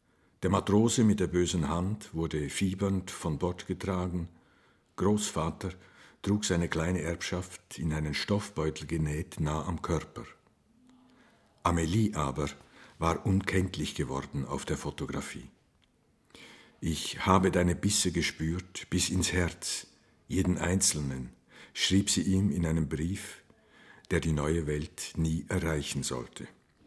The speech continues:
Im selben Briefumschlag hatte auch ein neues Bild von Amelie gesteckt, das sie in Ermangelung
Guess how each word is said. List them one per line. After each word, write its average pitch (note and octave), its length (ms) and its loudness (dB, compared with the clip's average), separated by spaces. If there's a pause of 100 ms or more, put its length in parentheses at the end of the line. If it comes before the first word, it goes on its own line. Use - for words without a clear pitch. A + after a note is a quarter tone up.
(1120)
Im F2 340 4
selben G#2 460 6
Briefumschlag E2+ 840 0 (480)
hatte F2+ 280 2
auch E2+ 120 2
ein F2+ 140 6
neues F2+ 340 6
Bild G#2+ 340 0
von D2 220 -2
Amelie D#2 360 0
gesteckt, - 680 -6 (360)
das D#2+ 180 0
sie F#2 120 6
in F#2 120 8
Ermangelung G#2+ 760 6